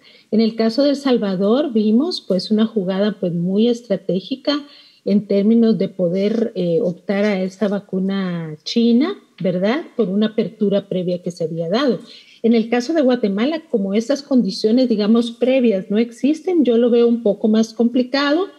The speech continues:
sin prejuicio, ¿verdad?, de que si se montara una gestión diplomática activa específica, no pudiera ocurrir.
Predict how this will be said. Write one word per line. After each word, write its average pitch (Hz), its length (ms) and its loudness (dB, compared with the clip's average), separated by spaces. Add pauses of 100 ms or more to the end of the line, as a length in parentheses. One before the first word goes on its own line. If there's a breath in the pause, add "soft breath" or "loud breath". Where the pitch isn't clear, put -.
(240 loud breath)
sin 320 280 0
prejuicio, 330 720 0
¿verdad?, 196 420 2
de 254 180 0
que 214 120 0
si 208 220 -2
se 220 160 0
montara 208 840 0
una 220 320 2
gestión 233 720 0
diplomática 220 720 -2
activa 226 440 0
específica, 247 880 -2 (460 loud breath)
no 220 300 2
pudiera 202 400 2
ocurrir. 233 720 0